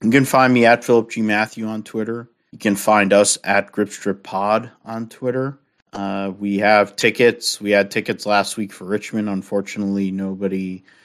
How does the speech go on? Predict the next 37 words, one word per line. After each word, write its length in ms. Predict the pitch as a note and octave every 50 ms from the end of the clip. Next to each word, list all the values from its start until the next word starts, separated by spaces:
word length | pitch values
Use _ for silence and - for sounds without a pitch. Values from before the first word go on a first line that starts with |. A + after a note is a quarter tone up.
| _ -
uh, 400 | - F#2+ F#2 F#2 F#2 F#2 F#2 F2+ E2+ - _ _ _
decided 580 | - G#2 F#2+ - - G2+ G2+ G2 G2 F#2 F2 -
to 80 | - F2
take 320 | - - A2 G#2+ G#2 -
'em. 240 | A#2+ A#2 A#2 A#2 A#2 _ _ -
They 80 | G#2+ G2+
were 80 | F#2+
good 240 | E2+ E2 G2+ F#2+ F#2
tickets. 560 | - G2+ F#2 - G#2 G2 G2 - - - - _ _ _ _ -
Uh, 80 | F#2+
there 120 | G2 G2+ F#2+
was 120 | F#2+ -
plenty 300 | - - G#2+ G#2 G2+ F2+
of 60 | F2+
seats 300 | - - G#2+ G2+ F2+ -
available, 560 | - E2+ G2 G#2 G#2+ G2 F2 E2 E2 E2 E2+
so, 440 | E2+ - - - E2 E2 E2 E2 D#2+ _ _ _ _ _ _ -
uh, 300 | F#2+ G2+ F#2+ F#2+ F#2 F2+
we 120 | F2 G2 F#2+
got 260 | G2 G2+ G2 F#2+ -
tickets 420 | - G2+ F#2 - G2 F2 - -
from 300 | - - - G2 F#2+ F#2
Map 280 | F#2+ G2 F#2 F#2 - -
three 160 | - G2 G2
sixty, 840 | G2 - - G2 G2 - - - - G2 F#2+ F#2+ F#2 F#2 F#2 F2+ - _ _ _ _
uh, 640 | - G2+ F#2+ F#2 F#2 F#2 F#2 F#2 F#2 F#2 F2+ F2+ F2+ F2 - _
Co. 540 | - - - G#2 G2+ G#2 G#2 G2+ G2+ G#2 - _ _ _ _ _ -
Uh, 220 | G2 G2+ G2 F#2+
we'll 240 | F#2+ G2 G2 G2 F#2
have 280 | - G#2 G#2 G2+ F#2+ -
tickets 480 | - G#2+ G2 - G#2 F#2+ - - -
this 280 | - A2 G#2 - - -
coming 500 | - - A2+ G#2+ G#2+ G#2+ G#2 G#2 G2+ G2+
weekend 460 | G2+ G#2 G2 F#2+ - G#2+ G#2 G2+ G2
for 160 | - - G2+ G2
Watkins 600 | G2 G2 G2 F#2+ - - G2 F#2+ F#2+ F#2 - -
Glen 580 | - G#2+ A2 A2 A2 A2 G#2+ G#2+ G#2+ A2 -